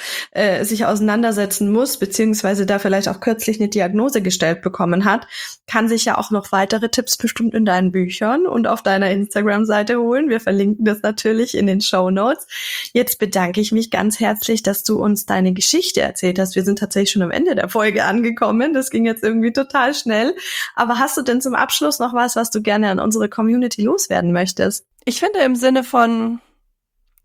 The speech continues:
Speaker 2: von chronischen Erkrankungen und von Schicksalsschlägen es wichtig, dass man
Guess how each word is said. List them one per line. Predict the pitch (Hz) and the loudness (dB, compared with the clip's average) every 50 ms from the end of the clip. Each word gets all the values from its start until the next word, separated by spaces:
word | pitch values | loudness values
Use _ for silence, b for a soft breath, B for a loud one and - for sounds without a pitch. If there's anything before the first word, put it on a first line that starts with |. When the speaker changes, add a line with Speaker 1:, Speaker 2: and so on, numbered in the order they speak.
| - - _ | -20 -20 _
Speaker 2:
von | - - 226 220 214 - | -6 -2 0 0 0 -2
chronischen | - - 240 262 269 262 240 247 | -2 2 2 4 4 4 2 -2
Erkrankungen | 214 208 214 - - 190 220 262 302 294 277 262 254 247 240 240 | -4 -4 -6 -6 -6 -2 -2 -2 0 0 2 2 2 2 2 2
und | 233 214 214 214 208 | 0 0 -2 -2 -4
von | - - 202 202 196 202 196 | -2 0 0 0 0 0 0
Schicksalsschlägen | - 262 277 277 - 254 240 226 214 - - 214 214 220 220 220 214 214 208 B B B B B B B B B B B _ _ _ _ _ _ | -2 -2 -2 -2 -2 -2 -2 -2 -2 -4 -2 -2 0 0 0 0 -2 -2 -4 B B B B B B B B B B B _ _ _ _ _ _
es | 220 214 - 208 180 | -4 -2 -2 -2 0
wichtig, | 185 240 247 - - 285 269 269 247 247 - - - _ | 0 0 0 0 0 0 0 0 0 -2 -6 -10 -6 _
dass | - 214 214 - - | -2 -2 0 0 0
man | 220 208 202 196 202 202 202 208 208 214 | 0 2 2 2 2 0 0 0 -2 -4